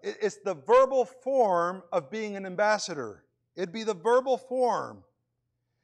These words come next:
A-, and it's, it, it's not just the verbal form, uh, of being the ambassador, but it's also, uh, the fact that it says, "We." Paul includes himself. Now you would think, "Well,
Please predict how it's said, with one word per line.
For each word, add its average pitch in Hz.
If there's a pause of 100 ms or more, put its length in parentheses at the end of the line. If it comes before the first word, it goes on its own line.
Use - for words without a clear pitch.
(140)
A-, 233
and 226
it's, 214
it, 190
it's 180
not 240
just 240
the 196
verbal 202
form, 190 (500)
uh, 185
of 165
being 247
the 170
ambassador, 156 (400)
but 196
it's 202
also, 208
uh, 160 (140)
the 160
fact 185
that 185
it 170
says, 175 (180)
"We." 196 (760)
Paul 254
includes 247
himself. 165
Now 196
you 196
would 180
think, 196
"Well, 170